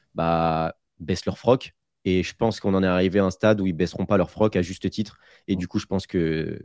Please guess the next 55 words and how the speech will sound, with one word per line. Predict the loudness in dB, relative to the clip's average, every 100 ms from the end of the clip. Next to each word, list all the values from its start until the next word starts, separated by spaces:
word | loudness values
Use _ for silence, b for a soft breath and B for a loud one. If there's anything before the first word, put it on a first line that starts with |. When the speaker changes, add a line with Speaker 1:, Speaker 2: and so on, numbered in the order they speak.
| -4
Speaker 1:
la | 0 2
relation | 2 0 -2 -2
est, | -2 -2
est | -6 -8 -10 -14 _ -12
très | -6 -6 -8 _ _
terminée, | 2 2 2 -2
on | -4
peut | -8
dire. | -12 _ _ b b b
Speaker 2:
Mais | 0
pour | 2 4 4
vous, | 4 4
du | 2 -2
coup, | -2 0 2
euh, | 2
parce | -2 -6
que, | -6
tu | -8 -2
vois, | 0
'fin, | 0 -2
tu | -2 -8
pourrais | -6 -2
te | 0
demander, | 2 2 2 2 2
Auteuil, | 0 0 4 4 4 0
euh, | -4 -2
t'avais | 0 2 2
Boulogne | 2 4 6 6 2
qui | -2
était, | -4 0 0
euh, | 0 -2
clairement, | -6 -6 -4 -4 -4
c'était | -6 -10 -10
pour | -10
les | -8
familles, | -4 0 0
machin, | 0 0 -2
il | -2
y |
a | -2
eu | -2
un |
moment, | -2 0 -2
ça | 0 -2
a |
été | 0 2
ouvert, | 4 8 8 6
mais | 2
ça, | -2 -6
c'est, | -6 -8
c'est | -4
vite | -4 -2
arrêté | -2 -2 -2 -2
comme | 0 -2
expérience. | -2 -4 0 0 -2